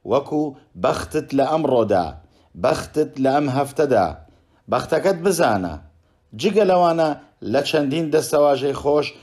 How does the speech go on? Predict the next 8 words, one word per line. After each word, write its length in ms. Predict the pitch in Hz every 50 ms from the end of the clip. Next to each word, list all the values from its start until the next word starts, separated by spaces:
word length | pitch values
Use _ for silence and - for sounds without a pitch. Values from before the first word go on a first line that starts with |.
| _ _ _ -
کە 80 | 151 143 -
خەیاڵاتی 680 | 156 151 151 143 139 139 143 143 139 - 139 135 131 - -
ئەم 120 | 160 190 196 170
بۆچوونانە 680 | 170 170 165 - - 156 147 147 139 139 135 135 135 131 131 - - - _ _ 101 92 113
دادەمەزرێنێت. 880 | 135 165 180 170 165 139 131 117 104 107 107 101 92 90 90 80 80 - - - 110
مامەڵەکردن 720 | 151 208 226 226 233 220 220 214 - 202 185 170 196 190 175 165
لەگەڵ 220 | 165 165 180 170 165 160
بورجەکاندا 680 | 165 156 147 165 156 - 165 160 156 135 156 151